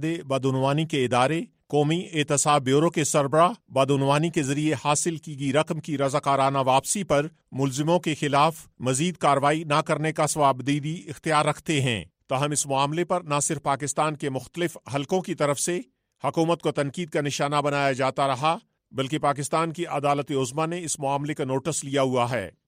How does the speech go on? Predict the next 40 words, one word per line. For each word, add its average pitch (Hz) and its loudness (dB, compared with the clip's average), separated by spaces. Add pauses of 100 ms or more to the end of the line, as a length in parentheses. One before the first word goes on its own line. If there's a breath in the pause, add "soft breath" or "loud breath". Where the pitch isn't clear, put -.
عدالت 143 0
نے 202 -6
اس 170 -6
معاملے 151 0
کی 156 -8
سماعت 147 -2
کے 156 -4
دوران 139 2
remarks 135 -2
دیے 139 0
تھے 170 -4 (260)
کہ 127 -8
یہ 135 -2
پلی 156 -6
bargain 143 0 (140)
اور 147 -4
رضاکارانہ 143 0
رقم 151 -2
کی 147 -4
واپسی 131 0
کا 165 0
قانون 143 0 (240)
ملک 160 0
میں 170 -2
بدعنوانی 147 0
کے 160 -4
فروغ 160 -2
کا - -2
باعث 147 2
بن 147 2
رہا 139 0
ہے۔ 110 -2 (360)
عدالت 151 0
نے 185 -4
اس 156 -4
بارے 147 4
میں 165 -2
حکومت 151 -2
سے 160 -2
جواب 143 2